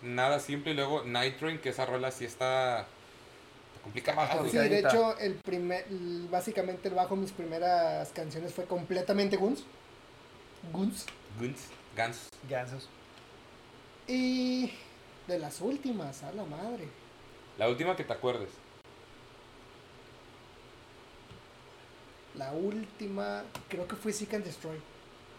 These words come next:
Speaker 2: Nice.
Speaker 1: Nice. Igual un cambio. Fíjate que creo que tú no tuviste el cambio menos drástico.
Speaker 3: No,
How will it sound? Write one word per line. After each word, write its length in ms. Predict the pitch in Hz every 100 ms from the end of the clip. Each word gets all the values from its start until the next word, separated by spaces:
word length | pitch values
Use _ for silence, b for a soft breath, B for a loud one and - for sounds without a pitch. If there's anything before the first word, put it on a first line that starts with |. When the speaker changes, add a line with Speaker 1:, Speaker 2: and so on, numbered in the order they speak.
| - - - - - - - - - -
Speaker 2:
Nice. 300 | 123 190 208 -
Speaker 1:
Nice. 320 | 101 147 - - - -
Igual 360 | 123 123 135 135
un 140 | 135
cambio. 500 | - 139 139 147 143 B B B
Fíjate 240 | 196 226 -
que 180 | 220
creo 180 | - 185
que 100 | 185
tú 320 | 233 208 220 220
no 180 | 196
tuviste 460 | 190 - 160 160 190
el 60 | 185
cambio 280 | 185 185
menos 320 | 180 170 170 160
drástico. 480 | 147 147 143 - 107
Speaker 3:
No, 320 | 190 196 190